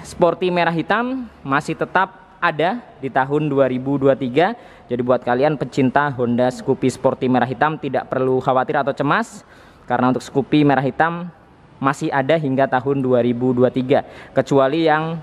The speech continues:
Scoopy Sporty hitam. Sekarang dirubah warnanya menjadi silver hitam. Sekarang kita naik ke bagian kokpit. Nah,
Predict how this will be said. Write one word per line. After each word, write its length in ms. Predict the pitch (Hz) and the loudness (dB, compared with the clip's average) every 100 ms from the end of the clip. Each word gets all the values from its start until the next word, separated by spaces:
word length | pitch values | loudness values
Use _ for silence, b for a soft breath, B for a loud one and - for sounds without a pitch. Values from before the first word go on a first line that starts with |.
| - | -14
Scoopy 480 | - - 147 - 160 | -20 -2 -2 4 2
Sporty 400 | - 147 135 151 | 2 0 0 -2
hitam. 400 | 135 127 135 107 B B B | -6 0 0 -2 B B B
Sekarang 560 | - 127 143 165 160 127 | -2 0 2 0 -4 -6
dirubah 320 | 131 127 131 | -2 0 2
warnanya 480 | 123 123 131 175 196 | 2 2 2 0 0
menjadi 640 | 147 127 120 135 147 160 | 0 2 2 0 -4 -8
silver 400 | - 147 127 117 | -6 -2 0 0
hitam. 560 | 117 - 113 104 104 - - - - _ _ _ _ _ _ _ _ _ _ _ _ - - | -2 -2 -2 -2 -10 -16 -20 -20 -20 _ _ _ _ _ _ _ _ _ _ _ _ -20 -18
Sekarang 320 | - 156 185 | -2 -2 0
kita 160 | 196 196 | 0 0
naik 160 | 208 | 0
ke 160 | 202 185 | 2 2
bagian 640 | 170 156 151 151 147 147 | 2 2 2 2 2 -2
kokpit. 560 | 139 175 147 165 208 151 | -2 -2 2 2 2 0
Nah, 240 | 139 123 | 2 2